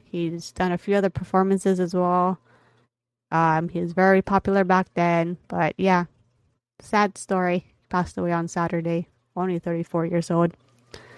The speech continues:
<clears throat> Um, anyways, uh, sorry, moving on. The last update I have for you guys before I break is that they finally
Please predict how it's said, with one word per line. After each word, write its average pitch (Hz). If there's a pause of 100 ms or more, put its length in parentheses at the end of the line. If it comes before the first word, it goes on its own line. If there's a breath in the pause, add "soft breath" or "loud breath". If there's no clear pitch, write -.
(580 loud breath)
<clears throat> 220 (1000)
Um, 208
anyways, 233 (540 soft breath)
uh, - (180)
sorry, 180
moving 220
on. 190 (300)
The 202
last 233
update 233
I 220
have 208
for -
you 233
guys 208
before 208
I 202
break 185 (640 soft breath)
is 190
that 180 (1400)
they 185
finally 262